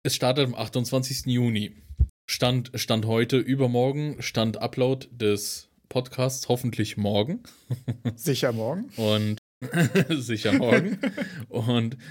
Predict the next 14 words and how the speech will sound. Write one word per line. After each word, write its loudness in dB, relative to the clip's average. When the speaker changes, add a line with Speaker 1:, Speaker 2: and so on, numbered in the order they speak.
Speaker 1:
ich 0
glaube, 2
dass, 0
wenn, 2
wenn 2
man 4
dem 2
Ganzen 0
folgt, -2
auch -2
mit, -2
mit -2
einer 0
gewissen -2